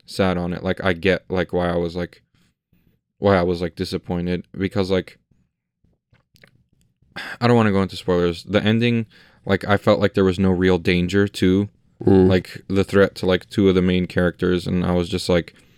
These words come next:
Speaker 1: you know, I, I've already seen enough movies, but that's, like, that's a me thing. That's not the movie thing. Like, I already felt like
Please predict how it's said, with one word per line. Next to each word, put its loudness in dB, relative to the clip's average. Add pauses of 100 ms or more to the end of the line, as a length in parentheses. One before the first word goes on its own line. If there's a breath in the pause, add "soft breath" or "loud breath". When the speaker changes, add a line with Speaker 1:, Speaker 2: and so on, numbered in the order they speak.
(340 soft breath)
Speaker 1:
you 0
know, 4
I, 2 (500)
I've 0
already 4
seen 0
enough -2
movies, 0
but -2
that's, 0
like, -2 (420 soft breath)
that's 0
a 6
me 4
thing. -2
That's -2
not 0
the -4
movie 0
thing. -2
Like, -6
I 2
already 6
felt 0
like -2